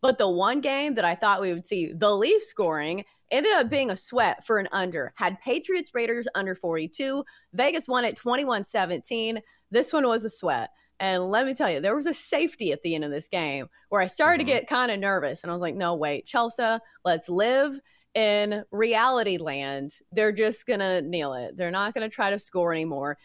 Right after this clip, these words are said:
Speaker 1: There have already been too many, um, bad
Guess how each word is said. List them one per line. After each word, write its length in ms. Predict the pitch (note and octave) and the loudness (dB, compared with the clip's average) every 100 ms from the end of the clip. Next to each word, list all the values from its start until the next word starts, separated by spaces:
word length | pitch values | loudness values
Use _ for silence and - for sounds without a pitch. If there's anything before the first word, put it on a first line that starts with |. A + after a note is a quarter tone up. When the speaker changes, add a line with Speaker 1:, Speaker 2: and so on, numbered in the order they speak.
| _ | _
Speaker 1:
There 220 | A#3 D4 D#4+ | 4 6 6
have 100 | C#4 | 6
already 240 | B3 B3 | 4 2
been 300 | A3+ G3+ G3+ | 0 0 -2
too 240 | - C#4+ | -2 0
many, 420 | A#3+ A#3 A3 G3+ - _ - | 0 0 -2 -4 -8 _ -2
um, 540 | G3+ F#3+ F3+ F3+ E3+ - | 2 4 2 0 -2 -8
bad 800 | F3 D#3+ G3+ G3+ G#3+ G3+ F#3+ | -10 0 2 4 2 0 -6